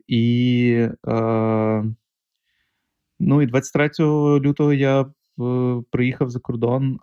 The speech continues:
а двадцять четвертого лютого зранку вже ніякий відпочинок не відбувся, тому що,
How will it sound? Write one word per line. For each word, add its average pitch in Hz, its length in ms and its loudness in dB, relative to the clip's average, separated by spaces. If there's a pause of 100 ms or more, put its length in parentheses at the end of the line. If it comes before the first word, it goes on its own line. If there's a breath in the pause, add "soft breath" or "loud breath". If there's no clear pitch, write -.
а 113 720 0 (200)
двадцять 117 480 -4
четвертого 120 500 -2
лютого 120 280 -4
зранку 117 400 -2
вже 117 200 -4
ніякий 113 340 -2
відпочинок 113 540 -6
не 110 80 -2
відбувся, 110 460 -6
тому 143 220 -12
що, - 280 -10